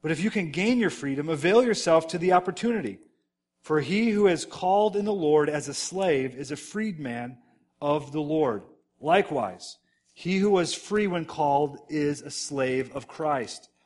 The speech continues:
You were bought with a price. Do not become slaves of men.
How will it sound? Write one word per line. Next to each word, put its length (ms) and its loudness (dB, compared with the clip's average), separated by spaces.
You 300 -2
were 180 2
bought 480 2
with 180 -2
a 40 -4
price. 640 -8
Do 140 -10
not 280 2
become 540 -6
slaves 560 -6
of 260 -16
men. 420 -12